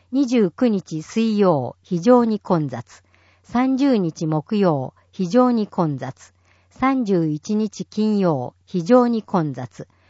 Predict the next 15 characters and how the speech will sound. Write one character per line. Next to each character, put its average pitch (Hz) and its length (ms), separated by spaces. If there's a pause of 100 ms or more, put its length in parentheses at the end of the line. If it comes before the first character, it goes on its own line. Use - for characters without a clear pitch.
四 220 200
月 262 340
一 233 260
日 214 540
土 185 160
曜、 175 420
二 - 300
日 214 240
日 185 400
曜、 143 420
平 190 220
常 139 340
日。 - 160 (680)
三 196 160 (160)
日 233 180